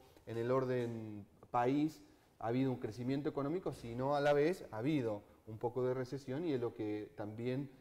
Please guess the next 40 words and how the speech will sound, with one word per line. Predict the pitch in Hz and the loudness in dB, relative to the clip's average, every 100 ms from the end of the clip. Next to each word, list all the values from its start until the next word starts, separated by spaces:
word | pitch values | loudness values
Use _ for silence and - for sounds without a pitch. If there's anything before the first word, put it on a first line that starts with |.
| - | -12
a | 104 | -8
nosotros | 107 104 113 123 | -6 -6 -6 -6
nos | 104 104 | -6 -4
ha | 107 110 104 98 | -2 0 -2 -4
perjudicado. | 110 104 113 107 - 104 147 | -4 -4 -6 -6 -4 0 2
Y | |
la | 202 | 2
falta | 196 202 202 | 2 -2 0
de | 160 | -2
ayuda. | 139 131 95 - - _ _ _ _ _ _ | 0 -2 -2 -8 -20 _ _ _ _ _ _
La | - | -8
falta | 123 139 143 | -4 2 4
de | |
ayuda | 135 170 175 | 6 6 6
desde | 131 123 | 6 2
el | |
orden | 143 151 151 | 2 2 0
nacional, | 139 156 214 175 | 0 2 0 0
nosotros | 123 120 | -4 -6
no | 117 | -6
hemos | 120 113 | -4 -4
recibido | 104 120 123 143 151 143 | -4 -4 0 2 2 0
ningún | 113 143 196 131 | -6 -2 0 0
tipo | 117 107 107 | -4 -6 -4
de, | 104 101 101 | -2 -2 -4
de, | 101 98 | -6 -6
de | 104 | -8
acompañamiento. | 98 104 107 113 131 120 113 196 233 - - - - | -8 -6 -4 -2 -2 -2 0 -2 -2 -8 -20 -16 -2
Y | |
desde | 190 196 | 4 6
el | 202 | 6
orden | 214 214 | 4 2
provincial, | 208 208 202 202 214 240 - - - - | 2 2 0 2 2 0 -6 -18 -20 -6
en | 143 151 | 2 4
lo | 151 | 4
que | 151 | 2
se | 185 | 2
ha | |
podido, | 196 190 185 190 240 - 123 | 2 2 2 4 2 2 -4
nos | 123 123 - | -6 -6 -10